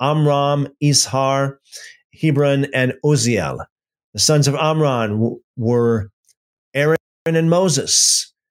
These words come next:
and Aaron was set apart to sanctify him as most holy, he and his sons forever, to burn incense before the Lord, to serve him and bless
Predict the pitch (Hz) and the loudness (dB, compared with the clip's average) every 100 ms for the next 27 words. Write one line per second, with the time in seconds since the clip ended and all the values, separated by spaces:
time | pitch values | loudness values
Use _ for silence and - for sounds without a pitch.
0 | _ 90 92 131 143 147 139 135 135 - | _ -10 -4 0 2 2 2 2 0 0
1 | - - 131 123 135 135 131 - 135 127 | -2 0 0 0 0 -2 0 0 0 0
2 | 127 131 123 127 123 139 - 127 127 - | -2 -2 -2 0 -2 -6 -2 2 2 0
3 | 120 117 113 - - _ _ 113 117 113 | -2 0 0 -2 -6 _ _ -2 0 -2
4 | - 156 156 156 151 - - - - 190 | -2 0 2 0 -4 -12 -20 -12 -2 0
5 | 175 151 139 123 - 143 147 147 143 - | 0 0 0 0 0 2 2 0 0 -2
6 | - - 120 123 120 85 82 - - _ | -4 -4 0 0 0 -4 -8 -16 -20 _
7 | - 110 123 131 127 135 131 120 107 - | -6 -2 0 0 2 2 2 0 0 -2
8 | 107 120 110 117 117 87 76 _ _ - | -2 0 0 0 0 -2 -8 _ _ -4
9 | 110 - 143 143 123 147 139 113 110 104 | -2 0 0 0 -2 -2 0 0 0 0
10 | 120 131 - | 0 0 0